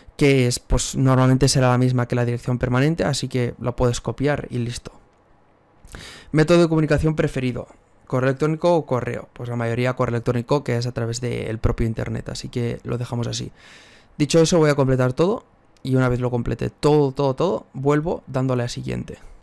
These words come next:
Vale, si tenéis dudas de lo de emitido por en cuanto a D N I, yo lo que voy a poner directamente es dirección general de policía, porque es lo donde se emite en España. Así que en principio esto me lo darán válido, ¿vale?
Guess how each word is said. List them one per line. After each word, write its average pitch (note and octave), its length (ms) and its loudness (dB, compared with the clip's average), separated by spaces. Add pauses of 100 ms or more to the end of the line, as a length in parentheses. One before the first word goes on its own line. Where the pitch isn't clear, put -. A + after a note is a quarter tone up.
(120)
Vale, C3 280 2
si C3 60 -4
tenéis D#3 280 0
dudas F3 240 4
de D#3+ 80 4
lo C#3+ 140 4
de C#3 260 0
emitido C#3+ 540 2
por D3+ 280 2
en C#3 100 -2
cuanto C3+ 300 0
a C3 60 4
D C3 80 4
N C3 180 2
I, C#3 220 -2 (140)
yo C3+ 220 0
lo C3+ 100 2
que C#3 80 2
voy C3+ 80 4
a B2+ 100 0
poner C3 300 2
directamente B2+ 800 -2 (260)
es B2+ 200 -4
dirección C3+ 680 0
general C3 640 0
de B2+ 120 -2
policía, B2 500 -2
porque B2+ 240 -4
es B2 80 -4
lo B2 380 0
donde B2+ 220 0
se B2+ 120 -4
emite B2 220 -2
en B2+ 80 -2
España. B2 500 -2 (1300)
Así C3+ 320 0
que C3 160 0
en A#2+ 120 0
principio B2+ 300 0
esto B2+ 200 0
me A#2+ 80 2
lo A#2+ 80 2
darán A2+ 240 0
válido, A2+ 340 -4
¿vale? A#2 240 -4